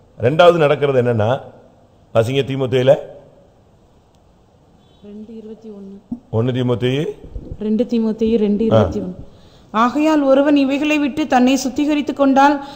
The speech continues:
Speaker 2: அவன் பரிசுத்தமாக்கப்பட்டதும் எஜமானுக்கு உபயோகமானதும் எந்த நற்கிரியைக்கும் ஆயத்தமாக்கப்பட்டதுமான கனத்துக்குரிய பாத்திரமாயிருப்பான்.
Speaker 1: நான் அதான் சொன்னேன்,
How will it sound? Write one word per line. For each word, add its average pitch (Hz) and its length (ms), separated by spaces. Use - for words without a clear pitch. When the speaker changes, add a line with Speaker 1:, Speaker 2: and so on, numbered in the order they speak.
Speaker 2:
அவன் 254 300
பரிசுத்தமாக்கப்பட்டதும் 277 1120
எஜமானுக்கு 294 600
உபயோகமானதும் 277 920
எந்த 247 320
நற்கிரியைக்கும் 285 760
ஆயத்தமாக்கப்பட்டதுமான 269 1400
கனத்துக்குரிய 247 580
பாத்திரமாயிருப்பான். 240 1000
Speaker 1:
நான் 127 200
அதான் 139 140
சொன்னேன், 104 260